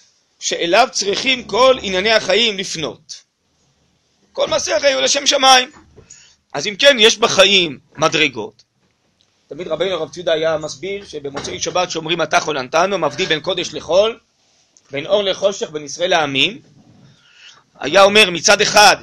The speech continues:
שהבדלה איננה הפרדה, אין הפרדה בין קודש לחול וכן הלאה בין ישראל לעמים.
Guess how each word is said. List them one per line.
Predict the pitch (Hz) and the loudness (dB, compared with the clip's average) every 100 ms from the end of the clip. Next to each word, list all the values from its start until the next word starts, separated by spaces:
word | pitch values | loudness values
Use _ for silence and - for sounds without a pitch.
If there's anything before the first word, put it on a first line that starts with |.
| - _ | -8 _
שהבדלה | - 165 139 143 143 165 160 165 | -8 -6 -4 -6 -2 -2 2 0
איננה | 170 185 180 | -2 -6 -6
הפרדה, | 165 - 147 143 139 117 - _ _ _ _ _ _ _ | -6 -6 -8 -4 -4 -4 -8 _ _ _ _ _ _ _
אין | 180 | -10
הפרדה | 311 - 180 151 143 | -8 -8 -6 0 0
בין | 131 135 | 0 -6
קודש | 139 135 127 | -6 -6 -8
לחול | 127 - 123 110 | -12 -8 -8 -6
וכן | 117 117 | -10 -10
הלאה | 113 113 110 | -8 -6 -6
בין | 117 | -6
ישראל | 113 123 110 | -6 -6 -8
לעמים. | 104 92 | -10 -12